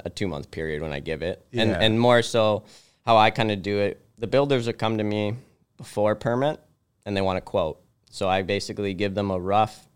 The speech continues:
Speaker 1: a rough quote to get them kinda to make their budget and their
Speaker 2: Yes.
Speaker 1: timeline.
Speaker 2: Yeah.
Speaker 1: And then they submit to permit, and then I come back and we revise everything. And, you know, I, I'm within,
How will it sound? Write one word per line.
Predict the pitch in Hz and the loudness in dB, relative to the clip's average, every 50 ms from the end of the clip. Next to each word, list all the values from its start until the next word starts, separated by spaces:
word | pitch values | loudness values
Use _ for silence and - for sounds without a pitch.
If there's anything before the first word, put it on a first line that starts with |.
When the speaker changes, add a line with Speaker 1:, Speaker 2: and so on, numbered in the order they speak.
| _ - | _ -12
Speaker 1:
a | 107 | -10
rough | 92 90 110 110 120 - - | -6 -2 0 0 0 0 -4
quote | - - 127 127 135 151 151 - _ _ _ _ _ _ _ _ _ _ _ _ _ _ _ _ _ _ _ _ | -6 -2 0 0 0 0 -2 -6 _ _ _ _ _ _ _ _ _ _ _ _ _ _ _ _ _ _ _ _
to | - - 110 | -4 -4 -2
get | 92 107 107 98 - | 0 2 0 0 0
them | - 104 101 101 95 90 - - | -2 -4 -2 -2 -4 -6 -8 -6
kinda | - 104 98 98 101 98 | -4 -2 0 0 0 -2
to | - - 101 | -2 -4 -2
make | 101 104 101 - - | 0 0 -2 -2 -2
their | 107 107 110 107 | -2 -2 -2 0
budget | 98 117 117 117 120 135 143 147 - - | 2 2 2 2 2 0 0 -2 -2 -2
and | 107 95 92 | -4 -4 -2
their | 95 107 110 | -2 -2 -2
Speaker 2:
Yes. | 110 - | -2 -2
Speaker 1:
timeline. | 117 110 117 127 131 131 139 143 180 196 196 - | -4 -2 -2 -2 -2 -2 -2 -2 -4 -6 -8 -10
Speaker 2:
Yeah. | - 87 - _ _ _ | -14 -16 -16 _ _ _
Speaker 1:
And | - 104 107 107 | -4 -2 0 2
then | 110 113 | 2 2
they | 110 107 | 2 0
submit | - - 110 107 104 101 - | 0 0 -2 -2 -2 -2 -4
to | 104 | -8
permit, | - - 127 123 127 135 139 139 - - | -6 -2 -2 0 2 2 2 0 0 -2
and | 107 107 104 107 | -4 -4 0 0
then | 107 101 | 0 0
I | 101 98 | -2 -4
come | - - 104 104 101 | -4 -6 -6 -4 -2
back | 101 101 101 98 - | 0 0 -2 -2 -4
and | 95 95 | -6 -6
we | 90 | -6
revise | 82 82 85 78 80 85 80 87 87 90 | -6 -6 -8 -4 -4 -2 -2 -2 -4 -6
everything. | 76 82 82 76 80 82 80 95 - _ _ _ _ _ _ | -8 -8 -8 -8 -8 -8 -8 -10 -12 _ _ _ _ _ _
And, | - 95 101 104 | -6 -2 0 0
you | 107 82 | 0 -2
know, | 60 117 - _ - | -2 -8 -12 _ -2
I, | 101 113 117 - | 0 0 0 4
I'm | 123 127 123 | 2 4 4
within, | 117 110 - 113 101 98 92 - | 4 2 0 0 -2 -2 -4 -6